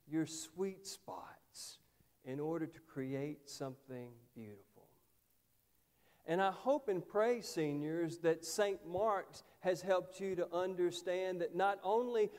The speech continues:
are your sweet spots intended to make the most of your life and, and make a difference in the world, but it's also, as Reverend Martha so beautifully illustrated in our children's sermon this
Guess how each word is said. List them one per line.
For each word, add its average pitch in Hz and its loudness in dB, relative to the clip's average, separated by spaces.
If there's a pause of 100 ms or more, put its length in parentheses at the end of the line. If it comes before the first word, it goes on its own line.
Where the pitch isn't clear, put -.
(120)
are 185 6
your 190 2
sweet 226 -2
spots 165 2
intended 185 2
to 160 2 (280)
make 190 4
the 175 4
most 185 2
of 143 -2
your 131 2
life 190 4 (420)
and, 160 0
and 160 4
make 180 4
a 170 2
difference 175 0
in 147 0
the 127 -6
world, 185 0 (580)
but 139 -8
it's 139 -6
also, 170 2
as 147 0
Reverend 156 0
Martha 160 0
so - 0
beautifully 170 2
illustrated 151 -2
in 131 -6
our 127 -4
children's 143 -6
sermon 135 -6
this 131 -10